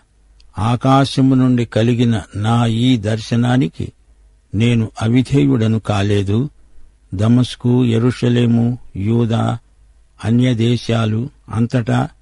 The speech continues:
నేను పర్యటిస్తూ, వారు మారుమనసు పొందాలని, దేవుని తట్టు తిరగాలని, మారుమనస్సుకు తగిన క్రియలు చేయాలని ప్రకటిస్తూ ఉన్నాను. అందుకే యూదులు నన్ను పట్టుకుని చంపాలని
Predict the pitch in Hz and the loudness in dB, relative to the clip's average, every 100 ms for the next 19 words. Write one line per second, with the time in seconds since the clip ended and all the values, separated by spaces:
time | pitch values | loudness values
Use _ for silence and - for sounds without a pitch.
0 | - 101 113 107 - 107 117 113 127 - | -8 -2 -2 -2 -4 -2 0 0 -2 -2
1 | - 127 160 _ - _ _ _ _ - | -2 -2 -2 _ -20 _ _ _ _ -4
2 | 104 113 107 104 110 120 135 135 135 123 | 0 0 0 -2 0 2 4 4 2 0
3 | 120 - 123 120 120 113 113 120 131 _ | -4 -2 0 2 2 2 0 0 -4 _
4 | _ _ 101 104 127 135 139 123 120 - | _ _ -4 2 4 4 4 2 -2 -4
5 | 104 - 117 123 123 123 117 113 117 127 | -8 -4 -2 0 2 2 2 2 0 -2
6 | _ _ _ _ _ - 107 120 135 135 | _ _ _ _ _ -4 -2 0 2 4
7 | 131 135 - 127 123 - 120 117 127 120 | 4 2 -2 -6 -6 -4 -2 2 2 0
8 | - 131 127 139 143 - 117 117 120 117 | -4 -2 2 2 2 0 0 2 2 2
9 | 113 107 120 120 113 110 120 127 117 - | 2 2 0 -2 -4 -4 -4 -4 -6 -4
10 | 135 127 107 95 90 85 _ - - - | -2 0 -2 -2 -6 -10 _ -20 -20 -20
11 | - _ - 101 123 127 139 139 123 120 | -20 _ -8 -2 0 2 2 2 2 0
12 | 131 123 110 120 127 113 110 - 110 - | 2 0 0 0 0 0 -4 -4 -8 -6
13 | 120 127 110 117 - 107 113 - 127 113 | -4 -4 -2 -4 -4 -4 -2 0 0 0
14 | 110 | 0